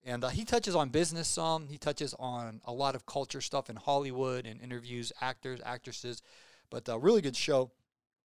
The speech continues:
Sean Bowles. Uh, I listen to Cody Chembar's. We had him on the show. He's a real estate agent. Uh, Closet Conversations with Cody. He, uh, has a little studio in his closet.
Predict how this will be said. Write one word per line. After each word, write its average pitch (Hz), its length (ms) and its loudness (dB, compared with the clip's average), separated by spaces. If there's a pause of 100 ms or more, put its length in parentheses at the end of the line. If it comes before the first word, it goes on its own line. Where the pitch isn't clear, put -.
(300)
Sean 156 400 0
Bowles. 156 460 0 (440)
Uh, 117 360 2
I 127 100 -6
listen 147 240 0
to 131 80 -6
Cody 160 320 2
Chembar's. 175 680 2
We 143 100 -4
had 147 180 2
him 151 160 -4
on 143 80 -2
the 139 80 -6
show. 143 160 -2
He's 127 140 -4
a 113 40 -10
real 135 200 0
estate 135 300 -4
agent. 127 320 -8 (320)
Uh, 117 100 -6
Closet 131 320 2
Conversations 123 580 -4
with 101 120 -18
Cody. 135 260 -2
He, 120 420 -12
uh, 113 260 -2
has 120 200 -4
a 117 40 -8
little 120 160 -8
studio 127 440 -2
in 107 60 -4
his 101 120 -10
closet. 131 440 0